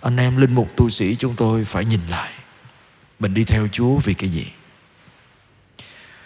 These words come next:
Và có phải là cái lời rao giảng của mình nó có khớp với cách sống của mình bên trong hay không?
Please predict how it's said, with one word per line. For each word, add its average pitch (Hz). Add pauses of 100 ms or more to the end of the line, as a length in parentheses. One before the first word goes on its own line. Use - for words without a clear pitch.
(280)
Và 107
có 147
phải 117
là 110
cái 143
lời 117
rao 127
giảng 113
của 120
mình 104
nó 123
có 170
khớp 214 (500)
với 127
cách 165
sống 165
của 147
mình 104
bên 101
trong 110
hay 107
không? 95